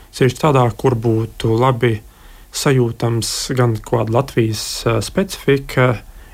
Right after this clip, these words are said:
jo viņi vienlaikus grib, lai tur būtu atmosfēra un lai būtu sajūta, ka tas ir notiek kaut kur citur. Bet arī vienlaikus, lai nebūtu tik ļoti atšķirīgi, eh, ka cilvēki justos apmaldījušies,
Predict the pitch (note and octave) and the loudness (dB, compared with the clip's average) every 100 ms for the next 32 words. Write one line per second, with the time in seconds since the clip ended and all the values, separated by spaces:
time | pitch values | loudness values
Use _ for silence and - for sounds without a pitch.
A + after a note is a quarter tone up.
0 | - B2 C3+ D3+ B2+ B2 - D3+ C3 A#2+ | -2 2 4 4 2 0 -4 -4 -2 -2
1 | A2+ B2+ B2+ B2 B2 A2+ B2 - D3 - | -2 0 2 2 0 -2 -2 0 -2 0
2 | C3+ C3 B2+ A2+ A2 A2 A2+ - B2+ A#2 | 2 2 2 0 -2 0 0 0 0 0
3 | A2 - A2+ B2 - - - B2+ B2 G#2+ | -4 -4 -2 -2 -4 -8 -6 -2 0 0
4 | A2+ G#2 A#2+ - A3 - C#3 - - - | -2 -2 -2 -2 0 0 -2 -10 -20 -20
5 | - - - - - - - B2+ D#3 G#3 | -20 -20 -20 -20 -20 -20 -4 0 4 4
6 | A3 - - E3 C3 B2 F3 F#3 E3 C3+ | 2 -12 -10 -2 2 4 4 4 2 2
7 | C#3 C3+ A#2+ G#2+ F#3 F#3 D3 C#3 C#3+ - | 0 0 0 0 -2 0 0 0 -6 -4
8 | C#3 B2 A#2+ A2+ A2+ - A#2 A2 A2 G#2+ | 0 0 0 -4 -8 0 2 4 4 4
9 | A2 A#2 - A2+ G#2+ G#2+ - C3+ A2 - | 2 0 -2 -2 0 -2 0 0 0 -2
10 | C3+ B2+ B2+ - A2+ G#2 A2+ G#2 - G#2 | -2 -2 -2 -2 -4 0 0 0 -2 -2